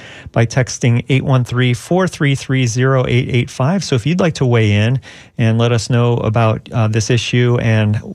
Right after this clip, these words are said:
whether you're, whether it's impacting your voting, give us a call or at eight one three two three nine nine six six three, and we'll get you on later in the show, or text us now,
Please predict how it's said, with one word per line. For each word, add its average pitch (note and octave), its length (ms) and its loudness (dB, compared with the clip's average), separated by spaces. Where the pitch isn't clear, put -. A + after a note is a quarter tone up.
whether A2+ 180 2
you're, A2 360 2
whether A#2 340 2
it's G#2 160 -4
impacting A#2 420 0
your G#2 120 2
voting, E3 460 0
give A#2 120 0
us A#2 140 -2
a - 40 -8
call D3 460 0
or A#2+ 440 0
at B2+ 200 0
eight B2 140 2
one C3 160 0
three B2 240 0
two D3 140 -4
three C3+ 180 -2
nine A#2+ 300 2
nine A#2 200 2
six - 300 -4
six - 240 -2
three, D3 240 0
and F3+ 80 0
we'll G#2+ 120 2
get A#2 120 0
you A#2 140 2
on A2 160 2
later A2+ 200 2
in A2 80 2
the G#2+ 60 0
show, D3 300 0
or D#3+ 240 0
text - 340 -4
us A#2+ 180 0
now, B2 240 2